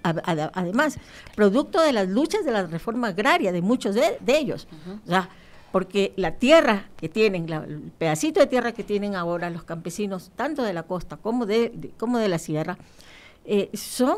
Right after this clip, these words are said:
Speaker 1: herencias del, de, de luchas de reforma agraria, y eso es lo que están perdiendo. Entonces, frente a ese tema,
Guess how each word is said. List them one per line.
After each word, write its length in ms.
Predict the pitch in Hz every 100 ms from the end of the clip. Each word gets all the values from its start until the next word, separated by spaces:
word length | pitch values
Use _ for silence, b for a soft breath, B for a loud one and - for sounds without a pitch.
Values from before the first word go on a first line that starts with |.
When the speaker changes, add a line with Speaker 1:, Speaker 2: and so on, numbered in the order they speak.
| 427
Speaker 1:
herencias 760 | 311 269 392 - 180 156 - -
del, 420 | - 190 180 180 -
de, 160 | 170
de 180 | 160 175
luchas 460 | 175 311 302 185 165
de 80 |
reforma 360 | 156 - 170 160
agraria, 520 | 165 247 302 196 165 B B B B B B - -
y 200 | 226 254
eso 280 | 285 247
es 120 | 202 190
lo 100 | 185
que 80 |
están 240 | 160 135 143
perdiendo. 460 | 127 127 117 - - -
Entonces, 400 | - 208 254 247
frente 500 | - 285 285 277 269
a 80 | 254
ese 300 | 294 349 440
tema, 420 | 403 294 277